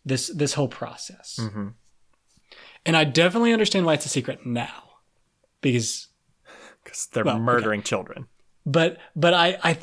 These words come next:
Speaker 1: I feel like when it was the warlocks that were being sacrificed,
Speaker 2: Mm-hmm.
Speaker 1: I feel like if I'm the warlock, I want that to be, like, kinda public. Like, for, for one thing,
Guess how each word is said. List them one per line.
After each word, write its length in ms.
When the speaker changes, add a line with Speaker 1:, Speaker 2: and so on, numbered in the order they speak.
Speaker 1:
I 160
feel 320
like 400
when 340
it 160
was 340
the 340
warlocks 720
that 160
were 160
being 360
sacrificed, 920
Speaker 2:
Mm-hmm. 280
Speaker 1:
I 40
feel 140
like 120
if 80
I'm 140
the 100
warlock, 600
I 80
want 220
that 160
to 80
be, 120
like, 140
kinda 220
public. 500
Like, 360
for, 260
for 220
one 300
thing, 460